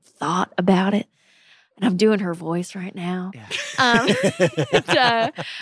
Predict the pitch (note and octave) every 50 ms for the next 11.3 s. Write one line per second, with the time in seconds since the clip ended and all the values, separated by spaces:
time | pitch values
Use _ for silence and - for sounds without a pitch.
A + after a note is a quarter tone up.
0 | - - B3+ D#4 D#4 C4+ D#4 D#4+ - - E4+ E4+ E4+ F4+ E4 D#4+ - C4+ C#4+ D4+
1 | E4+ D#4 C#4 B3+ A3 G3+ G3 G3 - A3 G#3 G#3 G3+ G3+ G#3 G3+ - - - A3+
2 | A3 G#3+ G#3 - - - - A3 A3+ A3+ G#3+ - - C4+ C#4+ C#4 C#4+ C#4+ E4+ D4+
3 | C#4 E4+ G#4+ F4+ B3 G3+ F#3+ - G3 G3+ G#3 G3+ F#3+ F#3+ G3+ G#3+ A3+ G#3+ F#3+ F3
4 | F#3+ F#3 F3+ F3 E3 D#3 - - A3 A3+ B3 C#4 C#4+ A#3 A3+ G#3 G3 F#3 F#3+ -
5 | G#3+ G#3+ - G#3+ F3+ F3+ F#3+ F#3 F#3+ F#3 - F#3 F3+ F3 E3+ E3 D#3+ D#3 E3 E3
6 | - _ _ _ _ _ _ - - A3 A3 A3 G#3 - - G#3+ G#3+ G#3+ G#3+ G#3+
7 | G#3 - G3+ F#3 E3+ F#3 F#3+ - - G3+ F3 F#3+ F3 F3+ - - G3 F#3+ - -
8 | F3 D#3+ E3 E3+ D#3+ - - _ _ _ _ _ _ B3+ C4 C4+ B3 F#3+ G3+ G3
9 | G3 G#3 F#3 G3+ G#3 F3+ F3+ F#3 G3 G#3 A#3+ B3 A#3+ A3+ G#3+ G#3+ F3+ F3 F3+ F#3
10 | A3 A#3+ G#3+ F#3+ F3 D3+ C3 - - E2 E2+ E3 - - - F3+ D3 - F#3+ -
11 | - - G3+ G3+ G3+ G3